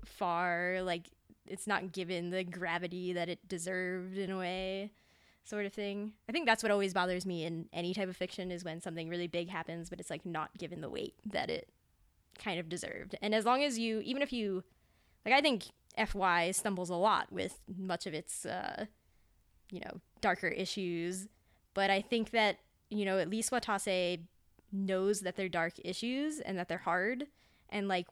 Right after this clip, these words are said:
will portray it in a way that is nuanced, if not nuanced, at least, like, is serious. So I'm like, okay, I can forgive any s-, stumbles or, like, understand them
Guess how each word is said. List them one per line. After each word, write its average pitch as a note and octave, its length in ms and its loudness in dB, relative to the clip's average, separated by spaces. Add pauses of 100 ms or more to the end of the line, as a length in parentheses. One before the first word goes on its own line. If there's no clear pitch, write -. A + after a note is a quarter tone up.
(180)
will G3+ 180 -2
portray F#3+ 640 0
it - 100 -2
in A3 120 -2
a G#3+ 80 0
way G#3+ 260 2
that A3 200 0
is G#3+ 420 0 (720)
nuanced, G3 800 0
if A3 140 -4
not B3 200 8
nuanced, G3 520 6
at - 80 -2
least, F#3 260 -2
like, E3+ 260 0 (120)
is F#3+ 160 0
serious. G3+ 760 2
So - 160 -4
I'm F3 140 -2
like, E3+ 220 -4
okay, - 260 -2
I F#3+ 360 2 (260)
can G#3+ 180 -2
forgive G3 440 0
any F3 320 -2
s-, F#3 140 -10 (260)
stumbles F#3 640 -2
or, F#3 140 0
like, E3+ 220 -2 (340)
understand E3 560 0
them A3 300 -2